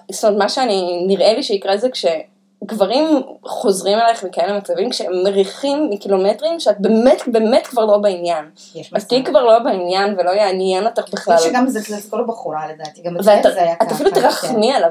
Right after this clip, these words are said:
Speaker 1: כבר בשלב
Speaker 2: לא
Speaker 1: הזה.
Speaker 2: יודעת, כן,
Speaker 1: אה, וזה
Speaker 2: נכון,
Speaker 1: נורא עצוב
Speaker 2: כן.
Speaker 1: שאין לנו באמת סיפוק אמיתי עם הבחורים
Speaker 2: נכון.
Speaker 1: האלה, כי כאילו once את כבר לא רוצה אותם
Speaker 2: אז
Speaker 1: בכלל,
Speaker 2: כן, נכון.
Speaker 1: אז פתאום הם נורא, נורא, נורא, נורא
Speaker 2: אני
Speaker 1: רוצים.
Speaker 2: חושבת שאין, אין דבר יותר מתוק מקלוז'ר, זה שאת בעצם כבר לא מעוניינת.
Speaker 1: כן.
Speaker 2: ואת כאילו אומרת לה, "אוקיי,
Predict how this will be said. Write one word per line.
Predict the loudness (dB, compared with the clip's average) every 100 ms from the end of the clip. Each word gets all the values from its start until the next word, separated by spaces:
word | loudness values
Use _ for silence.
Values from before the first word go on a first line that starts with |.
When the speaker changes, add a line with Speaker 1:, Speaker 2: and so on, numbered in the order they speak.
| -4
Speaker 1:
כבר | -10 -6 -6
בשלב | -8 -12 -6 -4
Speaker 2:
לא | -2
Speaker 1:
הזה. | 0
Speaker 2:
יודעת, | 0 -2 -6 -8 -8 -8
כן, | -2
Speaker 1:
אה, | 0 2
וזה | 0
Speaker 2:
נכון, | 2 4
Speaker 1:
נורא | 4 4
עצוב | 4 2
Speaker 2:
כן. | 4
Speaker 1:
שאין | 4
לנו | 4 2
באמת | 0 0
סיפוק | -2 -6 -4
אמיתי | -4 -4 -4
עם | -2
הבחורים | -2 -2 -4 -6 0 0 2
Speaker 2:
נכון. | 0
Speaker 1:
האלה, | -2
כי | -6
כאילו | -2 0 0
once | -2 -6
את | -10
כבר | 0 4
לא | 6
רוצה | 4 4 2
אותם | 2 -2 -6 -10 _ -20
Speaker 2:
אז | -4
Speaker 1:
בכלל, | -2 0 4 4 4 2 0
Speaker 2:
כן, | -2 -6 -18 _
נכון. | -4 -2
Speaker 1:
אז | -2
פתאום | -2 4 6 6 4
הם |
נורא, | 6 6 4
נורא, | 4 2
נורא, | 2 2 2
נורא | 2 0
Speaker 2:
אני |
Speaker 1:
רוצים. | 0 -4
Speaker 2:
חושבת | -4 -6
שאין, | -6 -2 -2
אין | -4 -2
דבר | -4
יותר | -4 -12
מתוק | -12 -12
מקלוז'ר, | -14 -8 -8 -8 -12
זה | -12
שאת | -10
בעצם | -10 -12
כבר | -12 -10
לא |
מעוניינת. | -10 -14 -18 -18 -16 -16 _ _ _ _ _ -6
Speaker 1:
כן. | 0 0 0 -10 _ -20 -16
Speaker 2:
ואת | -16 -16
כאילו | -14 -12
אומרת | -12 -14
לה, | -18
"אוקיי, | -20 _ -20